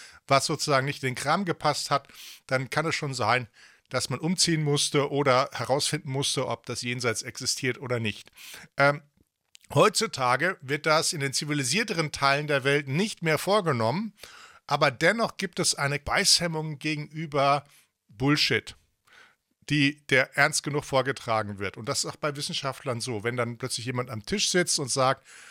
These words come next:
"Ja, das hat einen schönen, schönen Talar an" und so weiter oder, "Oh, einen pro-, einen schö-, tollen Titel", dann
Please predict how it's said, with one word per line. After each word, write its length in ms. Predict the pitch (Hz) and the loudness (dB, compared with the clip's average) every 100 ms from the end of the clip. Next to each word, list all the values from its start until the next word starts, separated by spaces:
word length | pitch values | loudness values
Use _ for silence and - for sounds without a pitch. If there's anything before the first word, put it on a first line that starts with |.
| - - - | -20 -18 -4
"Ja, 400 | 107 143 185 160 | 2 4 4 2
das 160 | 120 | 0
hat 100 | 131 | -2
einen 80 | 143 | -2
schönen, 360 | - 120 123 143 | -4 -4 -6 -8
schönen 260 | - 117 | -4 -4
Talar 500 | - 110 117 156 185 160 | -4 -2 4 4 4 0
an" 120 | 151 | -4
und 100 | 127 | -4
so 180 | 143 113 | -4 0
weiter 380 | 117 127 127 | 0 2 0
oder, 260 | 113 107 98 - - - - | 0 -4 -6 -12 -20 -20 -8
"Oh, 220 | 117 131 | -2 0
einen 180 | 113 117 | 0 -6
pro-, 180 | - 135 | -10 -10
einen 160 | 117 | -10
schö-, 220 | - 131 120 | -2 0 0
tollen 320 | 131 120 117 | 2 0 -2
Titel", 360 | 180 185 160 - - _ _ - | -6 -2 -2 -2 -12 _ _ -4
dann 300 | 139 156 | -2 -4